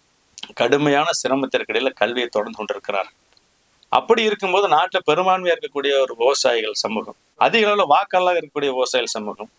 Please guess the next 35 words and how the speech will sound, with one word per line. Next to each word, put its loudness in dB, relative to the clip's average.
அதிக 4
அளவுல 2
கல்வி 2
கற்றுக் 2
கொண்டிருக்கக்கூடிய 2
ஒரு -2
விவசாயிகள் 0
சமூகம் -2
என்பது 0
மொழி 4
குறித்து 2
அவருடைய 2
கருத்துக்களை 0
வெளியிட 0
வேண்டிய -2
அவசியம் -4
இருக்கிறது. -12
வழக்கமாவது 2
மொழி 2
பிரச்சனை, -2
இதெல்லாம் 2
அரசியல்வாதி 0
பிரச்சனைப்பா, -2
அரசியல்வாதி 2
பேசி -2
தீர்த்துக்கலாம். -4
ஆனால் 2
படிக்க 0
போறது 2
யாரு? 0
விவசாயி 2
வீட்டு -4
பிள்ளைகள் 0
தான், 0
விவசாய 4